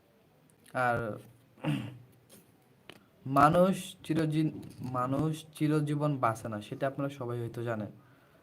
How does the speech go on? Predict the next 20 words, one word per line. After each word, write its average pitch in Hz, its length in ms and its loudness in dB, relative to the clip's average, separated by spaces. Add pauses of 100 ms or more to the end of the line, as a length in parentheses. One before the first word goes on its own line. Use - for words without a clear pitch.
(160)
মানুষ 156 460 2
বাঁচে 120 300 2
তার 123 160 -2 (140)
কাজকর্মে, 127 600 -4 (720)
ঠিক 170 140 -2
আছে? 180 260 -2
আমি 156 280 0
চাই 165 340 6
আপনারা 151 480 2 (320)
আপনাদের 127 600 -2
আশেপাশে 135 580 -6
মানুষকে 120 440 -8
সাহায্য 120 360 -8
সহযোগিতা 120 480 -8
করেন, 113 240 -8 (600)
তাদেরকে, 123 680 -4 (4000)
তাদেরকে 151 400 4
মৌলিক 156 480 4
অধিকার 139 360 2
থেকে 139 580 -2